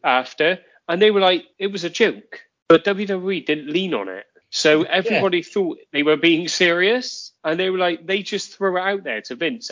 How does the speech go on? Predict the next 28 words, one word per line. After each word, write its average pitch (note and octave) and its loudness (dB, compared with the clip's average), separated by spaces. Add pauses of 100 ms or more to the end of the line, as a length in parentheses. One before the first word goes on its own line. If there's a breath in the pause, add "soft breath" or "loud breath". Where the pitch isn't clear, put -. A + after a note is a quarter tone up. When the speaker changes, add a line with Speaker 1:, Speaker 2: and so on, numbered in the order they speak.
Speaker 1:
as C3 -6
a B2 -2
joke. D3 -4
They're C#3+ -4
like, B2+ 0
"Oh, A#2 0
we'll A2 -6
have G#2+ -8
the A#2 -12
best - -10
match A2+ -10
of A2+ -14
all A2+ -10
time C3 -4 (220)
at C#3 -4
Backlash." E3+ -4 (100)
And B2 -2
he B2 0
was A2 -4
like, A2 0
"Ah, B2 2 (160)
I'm A2 -6
gonna G2+ -14 (100)
do A#2 0
it." A2 -8 (180)
Um, F#3+ -4
anyway, G#2 -12
back C3+ -8